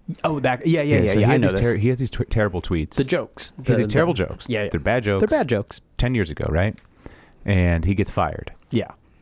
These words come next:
Speaker 2: And everyone on the left is super mad about it because he's, like,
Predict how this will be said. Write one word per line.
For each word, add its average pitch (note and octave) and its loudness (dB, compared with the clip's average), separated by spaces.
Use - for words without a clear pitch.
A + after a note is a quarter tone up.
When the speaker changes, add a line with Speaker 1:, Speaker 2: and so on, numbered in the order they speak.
Speaker 2:
And F#2 2
everyone D3+ 0
on B2+ 0
the F#2+ 0
left A2+ -2
is G2 -4
super G2 -2
mad A2 0
about D#2 -2
it - -4
because E2 -2
he's, F2+ 0
like, D#2+ 0